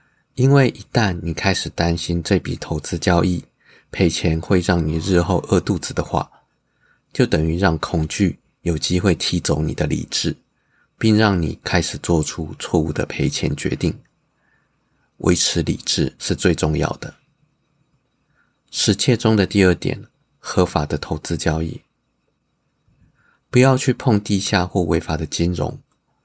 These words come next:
好处是有政府替你监管金融机构，虽然不能保证百分之百不会出事，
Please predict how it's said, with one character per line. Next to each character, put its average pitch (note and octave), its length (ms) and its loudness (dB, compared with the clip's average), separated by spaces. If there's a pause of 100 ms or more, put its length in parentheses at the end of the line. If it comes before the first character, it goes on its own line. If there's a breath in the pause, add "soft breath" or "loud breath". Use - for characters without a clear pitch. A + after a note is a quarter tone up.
(640)
好 - 240 -2
处 G#2+ 260 0
是 - 380 0 (400 soft breath)
有 E2+ 160 0
政 G2+ 240 2
府 E2+ 140 0
替 - 180 -2
你 D#2+ 160 2
监 D#2+ 300 0
管 D2+ 200 -2
金 G2 160 2
融 E2 160 0
机 - 200 -8
构， - 320 -2 (1900)
虽 - 220 2
然 B2+ 160 6
不 B2+ 100 2
能 G#2+ 160 4
保 E2+ 180 2
证 E2+ 240 0
百 E2+ 200 -2
分 F2+ 120 -2
之 - 120 -4
百 E2 180 0
不 E2 160 -8
会 F2 140 2
出 D#2 240 -4
事， - 320 -6